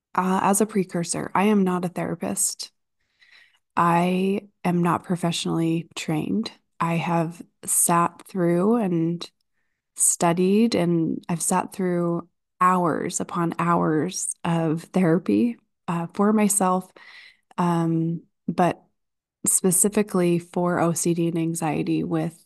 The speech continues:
um, with my husband and my, and my four children. I understand the ins and outs of anxiety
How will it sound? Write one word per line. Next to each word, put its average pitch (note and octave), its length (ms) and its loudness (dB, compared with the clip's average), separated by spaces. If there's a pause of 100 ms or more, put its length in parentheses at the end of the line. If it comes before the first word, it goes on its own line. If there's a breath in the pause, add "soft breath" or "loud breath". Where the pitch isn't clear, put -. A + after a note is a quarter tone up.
(180)
um, F3 560 -4 (680)
with F3 160 -2
my E3 100 2
husband E3 320 -2
and - 140 -4
my, - 180 -4 (180)
and E3+ 160 -4
my D#3+ 120 -2
four D3 180 -6
children. E3 480 -6 (1300 loud breath)
I F3 800 0 (400)
understand G3 1160 2
the F3+ 140 0
ins F3 260 2
and E3 120 -2
outs - 520 -2
of F#3+ 160 -2
anxiety F#3+ 800 -2